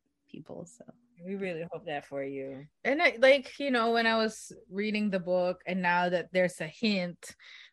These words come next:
Speaker 3: but I feel like, like, in my head, my head is just going right now, and I'm like,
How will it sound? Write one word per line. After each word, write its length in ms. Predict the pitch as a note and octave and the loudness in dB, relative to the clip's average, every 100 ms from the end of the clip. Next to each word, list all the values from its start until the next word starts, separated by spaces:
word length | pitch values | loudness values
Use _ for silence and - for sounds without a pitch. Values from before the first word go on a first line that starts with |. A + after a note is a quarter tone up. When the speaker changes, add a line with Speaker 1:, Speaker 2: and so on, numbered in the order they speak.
| _ | _
Speaker 3:
but 140 | G3 F3+ | 0 2
I 80 | |
feel 300 | E3+ - G#3+ G3+ | 0 0 0 2
like, 200 | F#3 F#3 | 2 0
like, 180 | E3 - | -2 -2
in 160 | F#3 | -2
my 120 | F#3 E3 | 0 -2
head, 460 | D#3+ G3 F#3 F3 | 4 6 6 2
my 160 | F#3 F3+ | -2 2
head 220 | G3+ A3 | 4 6
is 100 | G#3 | 4
just 180 | G#3 - | 0 -4
going 340 | F#3 G#3+ G3+ | 2 4 4
right 260 | G3 F3 E3+ | 2 0 0
now, 200 | E3+ F3 | 0 0
and 120 | F3+ | 0
I'm 100 | G3 | 0
like, 180 | G3+ G3+ | 0 -2